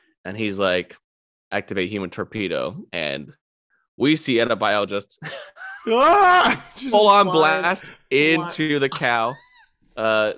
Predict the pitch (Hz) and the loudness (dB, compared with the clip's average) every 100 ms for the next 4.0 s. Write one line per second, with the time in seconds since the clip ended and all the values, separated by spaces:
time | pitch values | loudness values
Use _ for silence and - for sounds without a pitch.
0 | _ - 127 127 131 135 113 107 104 98 | _ -6 -6 -6 -10 -8 -4 -4 -6 -12
1 | _ - 113 - 123 104 92 95 104 _ | _ -16 -14 -6 -2 0 0 -2 -6 _
2 | _ _ _ _ _ _ _ _ _ _ | _ _ _ _ _ _ _ _ _ _
3 | - 92 90 92 90 90 92 92 92 | -12 -10 -8 -10 -10 -10 -10 -12 -14